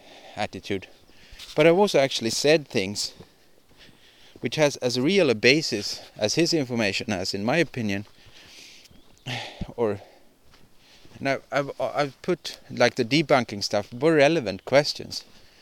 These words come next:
And I think my questions about Glenn Keely being C I A,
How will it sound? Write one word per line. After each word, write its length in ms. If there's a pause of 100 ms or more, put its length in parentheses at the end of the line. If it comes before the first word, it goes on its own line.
(440)
And 80
I 60
think 240
my 320 (320)
questions 380
about 340 (880)
Glenn 160
Keely 240
being 240
C 240
I 80
A, 440